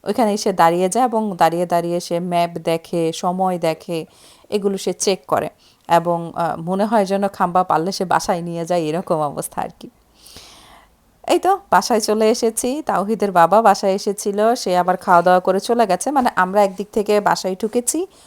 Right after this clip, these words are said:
ও অন্য দিক দিয়ে বাসা দিয়ে বের হয়ে গেছে, এরকম আর কি। গেটের কাছে আমাদের দুইজনের,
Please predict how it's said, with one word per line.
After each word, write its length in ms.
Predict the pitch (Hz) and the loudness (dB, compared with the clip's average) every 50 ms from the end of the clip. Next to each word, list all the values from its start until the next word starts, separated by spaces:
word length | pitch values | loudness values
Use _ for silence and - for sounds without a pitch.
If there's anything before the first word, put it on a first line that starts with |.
| - - _ _ - | -20 -20 _ _ 0
ও 160 | - 240 240 | 2 2 4
অন্য 300 | 202 - 202 190 190 185 | 4 2 0 -2 -2 -4
দিক 140 | 170 175 165 - | -4 -6 -6 -2
দিয়ে 100 | - 170 | 0 0
বাসা 260 | 160 147 165 - 185 160 | 2 0 0 -2 -4 -4
দিয়ে 140 | 175 170 | -4 -4
বের 200 | 170 165 170 165 | -2 0 0 0
হয়ে 200 | 170 180 160 147 | 0 0 -2 -2
গেছে, 280 | 139 147 165 - - 175 | -2 -4 -4 -2 -2 -2
এরকম 340 | 165 170 165 - 165 151 151 | 0 0 0 0 -2 -2 -2
আর 60 | 151 - | -2 -4
কি। 100 | - 165 | -6 -8
গেটের 280 | 156 170 170 - 175 175 | -6 -6 -4 -4 -4 -4
কাছে 240 | 180 175 - - 214 | -4 -6 -4 -2 -4
আমাদের 300 | 214 208 185 190 190 185 - - - 156 | -2 -2 -2 -2 -4 -4 -4 -10 -12 -12
দুইজনের, 460 | 147 156 160 160 170 165 160 160 | -8 -8 -8 -8 -6 -6 -6 -6